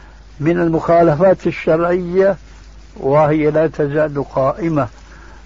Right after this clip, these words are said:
ضاربة أطنابها بين المسلمين. ومع هذه المصائب التي وقعت،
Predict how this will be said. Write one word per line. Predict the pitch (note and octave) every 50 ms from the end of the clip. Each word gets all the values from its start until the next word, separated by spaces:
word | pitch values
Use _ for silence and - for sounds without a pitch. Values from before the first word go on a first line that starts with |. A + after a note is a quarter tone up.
| - -
ضاربة | B2+ B2 C3+ D3 E3+ F3 F3 F3 F3 E3+ E3 G3+ G3 F3+ F#3+ F3 - - E3 D#3 D#3 - -
أطنابها | D#3 C#3 - - D3 C#3 D3 D3 C#3+ D3 E3 G3 E3+ D#3+ D#3+ D3+ C#3
بين | C#3 D#3+ E3 D#3 D3
المسلمين. | D3 C#3+ D3 C3 - - C3+ C3+ D3 E3 E3+ F3+ F3 F3+ F3+ F3+ E3 D3+ - - - - - - - - - - - - - - - -
ومع | C#3+ C#3+ D3+ D#3 F3+ G3 F#3+ G3 F#3+ F3+ G3 A3
هذه | G#3+ F#3+ G#3 G#3
المصائب | F#3+ F#3 F#3+ F3+ - - G#3+ A3 G#3 G3+ F#3
التي | F#3 F3+ F3 D#3+ - F#3 F3
وقعت، | E3+ F#3 F#3+ F3+ - - E3 D#3 D#3 E3 F3